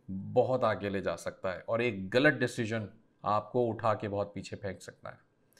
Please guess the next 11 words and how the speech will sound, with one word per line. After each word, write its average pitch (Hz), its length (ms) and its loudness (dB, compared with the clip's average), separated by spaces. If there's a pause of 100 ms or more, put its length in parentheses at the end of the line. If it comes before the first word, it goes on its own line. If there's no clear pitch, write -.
(580)
इस 156 180 4
चीज़ 151 200 2
का 127 100 6
आपने 110 160 0
ख्याल 87 220 0
रखना - 240 -12
है। - 60 -18 (1160)
इसके 151 240 8
अंदर 208 120 10
पांच 196 360 10
चीज़ें, 120 520 0